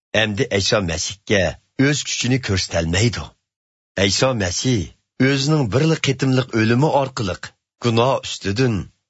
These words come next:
g'alaba qildi. U hozir hayot bo'lib, uning hayotligi Xudoga shon sharaf keltirish uchundir. Shuningga o'xshash, sizlarmi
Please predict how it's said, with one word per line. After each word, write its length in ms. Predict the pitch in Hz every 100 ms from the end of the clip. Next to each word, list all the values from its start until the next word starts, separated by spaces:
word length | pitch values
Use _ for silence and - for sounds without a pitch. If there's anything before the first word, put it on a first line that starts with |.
| _
g'alaba 400 | 117 113 95 76
qildi. 380 | 73 98 90 - - _ _ _ _ _ _ _ _ -
U 120 | 143 160 143 101 - _ -
hozir 280 | 104 117 131
hayot 360 | 90 104 104 101
bo'lib, 340 | 123 143 151 - _ _ _ 135
uning 240 | 139 156
hayotligi 560 | 107 117 139 - 120 127
Xudoga 680 | 101 101 107 98 95 139 131 90 - _ _ _
shon 300 | - - 147
sharaf 340 | 127 101 90 -
keltirish 500 | - 90 - 76 -
uchundir. 560 | - 73 - 73 90 71 - _ _ _ _ _ _ _ -
Shuningga 400 | - 110 98 113
o'xshash, 500 | 90 - 104 104 - - _
sizlarmi 680 | - - 98 104 120 120